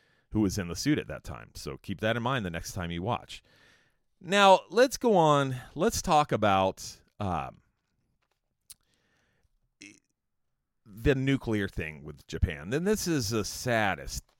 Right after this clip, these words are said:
shit, man. It, like, really, like, bums me out to read this. So I think most people know in nineteen forty-five, the United States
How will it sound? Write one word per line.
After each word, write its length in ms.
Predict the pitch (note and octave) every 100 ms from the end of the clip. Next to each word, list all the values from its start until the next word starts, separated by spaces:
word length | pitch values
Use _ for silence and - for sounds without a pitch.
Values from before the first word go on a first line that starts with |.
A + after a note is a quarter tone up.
| _
shit, 460 | - - F#2 C2 - -
man. 360 | A2+ C3+ C3+ C3
It, 140 | E2+
like, 260 | A2 G#2 F#2
really, 400 | F2 A2+ G#2+ D2+
like, 200 | C2+ C#2+
bums 360 | - G#2+ B2 -
me 160 | C2+ C#2
out 300 | E2+ D#2+ -
to 120 | F2
read 240 | E2 D#2
this. 180 | D2 D2
So 380 | - C#3+ C#3 B2+ _ - _ _ _ _ _ _ _ _ _ _ _ -
I 80 |
think 240 | C#3+ G3 D3+
most 320 | C3 C3+ B2
people 280 | C3 A2 G#2+
know 680 | G#2 G2 G2 F#2 F2 E2+ D#2+ -
in 160 | F#2+
nineteen 320 | F#2+ A#2 D#3+ D3
forty-five, 580 | D3 C3 - F2+ F2+
the 60 | F2+
United 360 | F2+ F2+ F2+ -
States 800 | - F2+ D2+ D2 - - -